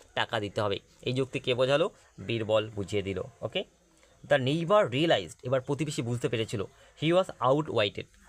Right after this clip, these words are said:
outwitted মানে পরাস্ত হওয়া বুদ্ধিতে, and withdraw, এবং তার দাবি তুলে নিল, his claim, তার দাবি, immediately, সঙ্গে সঙ্গে, সঙ্গে সঙ্গে সে কী করলো?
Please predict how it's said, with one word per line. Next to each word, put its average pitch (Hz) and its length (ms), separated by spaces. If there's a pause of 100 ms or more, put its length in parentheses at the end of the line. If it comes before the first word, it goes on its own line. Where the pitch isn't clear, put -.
(100)
outwitted 165 440
মানে 180 180 (180)
পরাস্ত 120 360
হওয়া 104 180
বুদ্ধিতে, 107 400 (440)
and 160 300
withdraw, 156 280
এবং 139 240 (200)
তার 110 120
দাবি 117 220
তুলে 117 220
নিল, 90 180 (320)
his 156 100 (120)
claim, 131 180 (180)
তার 110 120
দাবি, 95 220 (280)
immediately, 170 460
সঙ্গে 117 280
সঙ্গে, 101 200
সঙ্গে 143 240
সঙ্গে 165 160
সে 160 100
কী 156 120
করলো? 170 220